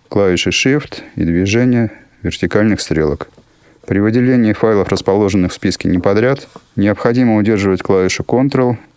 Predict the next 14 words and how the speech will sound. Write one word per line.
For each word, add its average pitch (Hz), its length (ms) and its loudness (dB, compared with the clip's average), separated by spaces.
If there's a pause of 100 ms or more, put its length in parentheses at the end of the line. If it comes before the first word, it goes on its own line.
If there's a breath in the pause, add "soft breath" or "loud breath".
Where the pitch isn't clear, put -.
(420)
не 98 120 0
отпуская 131 680 0
ее 110 240 2
перемещаться 101 680 0
по 98 100 0
списку 90 640 -2
вертикальными 95 640 0
стрелками 120 680 0
и 95 60 0
на 95 140 2
файлах, 101 400 0
которые 95 340 0
нужно 92 380 2
выделить, 117 480 0